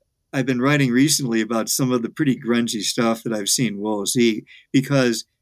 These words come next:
there are anti-wolf people that will say wolves will just kill for fun and never eat anything and then just kill something else and never eat it.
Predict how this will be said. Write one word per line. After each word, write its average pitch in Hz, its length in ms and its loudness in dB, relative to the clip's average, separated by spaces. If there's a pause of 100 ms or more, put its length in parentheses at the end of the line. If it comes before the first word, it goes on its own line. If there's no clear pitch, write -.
(140)
there 127 180 2
are 147 160 2
anti-wolf 131 680 -2
people 156 380 -2
that 104 120 -4
will 107 100 -6
say 120 240 0
wolves 117 340 0
will 120 80 -2
just 117 280 -2
kill 117 200 0
for 131 140 -4
fun 107 300 -4
and 101 120 -8
never 107 200 -6
eat 104 180 -6
anything 104 500 -6
and 98 140 -10
then 98 160 -10
just 101 200 -6
kill 107 160 -4
something 110 420 -6
else 101 320 -6
and 107 100 -10
never 101 180 -14
eat 113 260 0
it. 98 220 -8